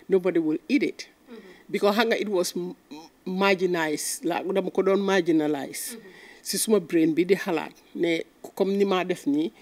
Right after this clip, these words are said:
Speaker 1: maybe it's one tablespoon. But when it comes to me, moo tax ma jëlaat ko, toogaat, tooga ko, pour ma xam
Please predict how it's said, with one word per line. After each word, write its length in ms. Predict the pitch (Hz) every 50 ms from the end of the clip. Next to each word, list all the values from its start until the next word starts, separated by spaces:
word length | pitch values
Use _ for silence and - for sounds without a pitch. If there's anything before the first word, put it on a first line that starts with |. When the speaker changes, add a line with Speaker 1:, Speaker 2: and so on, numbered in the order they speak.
| - _ -
Speaker 1:
maybe 240 | 160 180 175 165
it's 140 | 160 - -
one 160 | 156 156 156
tablespoon. 640 | 151 - 160 147 - 147 - - - - 233 185 139 -
But 140 | - - 160
when 180 | 156 180 190
it 160 | 196 202 - -
comes 280 | - 220 214 - -
to 60 | -
me, 440 | 190 196 202 214 226 226 190 170 - - _ - - - - - _ _ _ _ _ _ _ _ _ _ _
moo 220 | 170 185 202 220 220
tax 140 | - 196 180
ma 120 | 180 180
jëlaat 360 | 180 156 208 202 185 - - - -
ko, 100 | 160 151 - - -
toogaat, 320 | - 190 175 - - - - _ _ _ -
tooga 260 | - 214 196 190 135
ko, 240 | - - - 254 - _ _ _ _ _ _ _ _ _ _ _ _ _
pour 120 | - 202
ma 100 | 180 190
xam 320 | 175 - - 196 143 135